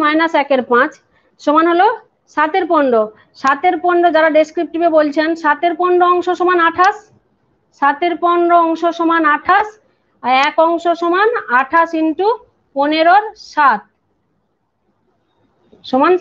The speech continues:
ষাট। দেখুন, যারা ডেসক্রিপটিভে বলছেন, তারা এই দিকটি দেখুন, যে দুয়ের তিন এবং একের পাঁচ একটি সংখ্যার দুয়ের তিন অংশ মাইনাস একের পাঁচ অংশ সমান সাতের পনেরো অংশ, বিয়োগ করে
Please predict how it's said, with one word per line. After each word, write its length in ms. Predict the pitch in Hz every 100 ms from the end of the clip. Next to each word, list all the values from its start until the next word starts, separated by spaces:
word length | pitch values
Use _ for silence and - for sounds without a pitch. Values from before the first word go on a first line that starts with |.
| -
ষাট। 280 | 254 214 202 _ _ _ _ _ _ -
দেখুন, 340 | 269 277 233 214 208 _ _ _ _ _ - _ _ _ _ _ _ _ _ _ _ -
যারা 160 | 262 302 285
ডেসক্রিপটিভে 600 | 302 302 339 330 339 339 320
বলছেন, 360 | 294 294 311 330 349 _ _ _ _ -
তারা 160 | 285 294
এই 40 | 294
দিকটি 240 | 302 - 302
দেখুন, 240 | 285 330 381 427 - _ -
যে 80 | 277 240
দুয়ের 240 | 339 392 392 403
তিন 140 | 392 359
এবং 160 | 339 349 330
একের 200 | 339 349 330
পাঁচ 180 | 269 226 294
একটি 180 | 285 359 330
সংখ্যার 300 | 339 294 240 233
দুয়ের 200 | 311 330
তিন 100 | 339 349
অংশ 120 | 349 370 339
মাইনাস 240 | 320 330 311
একের 160 | 320 311
পাঁচ 140 | 330 320
অংশ 120 | 330 359
সমান 160 | 330 330 320
সাতের 280 | 285 330 320
পনেরো 280 | 277 285 311 320
অংশ, 140 | 320 359 415 - _ -
বিয়োগ 180 | 285 311 285
করে 160 | 339